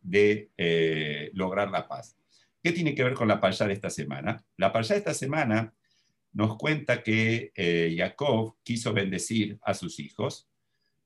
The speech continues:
pero pasó algo sorprendente. Se le, la profecía se le perdió, se le fue,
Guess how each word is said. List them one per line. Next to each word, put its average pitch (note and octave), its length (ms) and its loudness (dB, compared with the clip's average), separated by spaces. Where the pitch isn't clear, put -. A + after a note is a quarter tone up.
pero G#3+ 300 0
pasó E3+ 260 2
algo D3 580 0
sorprendente. E2+ 1080 0
Se C3+ 180 -4
le, C3+ 340 -2
la - 160 2
profecía C3 920 -2
se - 260 -2
le - 140 2
perdió, F#2+ 640 0
se G#2 180 -4
le G#2+ 100 4
fue, G#2 540 2